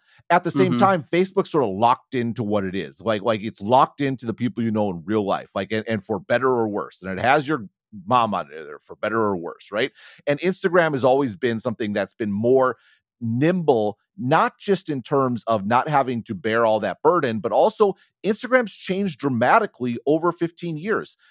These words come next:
Speaker 1: I, I mean, again, I'm doing the, I wrote about this, but, but this is something that I've been tracking for a long time,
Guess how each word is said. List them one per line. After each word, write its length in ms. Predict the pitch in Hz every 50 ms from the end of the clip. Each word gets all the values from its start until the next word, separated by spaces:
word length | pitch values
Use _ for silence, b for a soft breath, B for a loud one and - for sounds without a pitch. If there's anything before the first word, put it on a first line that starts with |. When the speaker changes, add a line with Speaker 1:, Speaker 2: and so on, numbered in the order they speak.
| b b -
Speaker 1:
I, 100 | 147 139 156
I 40 |
mean, 220 | 170 165 147 127 - -
again, 300 | 127 135 170 117 87 85
I'm 200 | 98 120 117 117
doing 260 | 98 - 151 151 139
the, 180 | 127 120 113 107
I 120 | 92 104
wrote 200 | 104 110 123 131
about 220 | 127 123 120 117 -
this, 140 | 127 110
but, 200 | - 139 131 127
but 100 | 139 180
this 140 | 190 233 220
is 80 | 233 202
something 220 | 233 220 214 214 202
that 80 | 180
I've 160 | 156 151 143
been 160 | 156 156 127 107
tracking 520 | - - 156 175 214 - - 165 135 113
for 180 | - - 131 123
a 60 | 117
long 240 | 120 135 131 120 107
time, 340 | - 180 196 190 175 139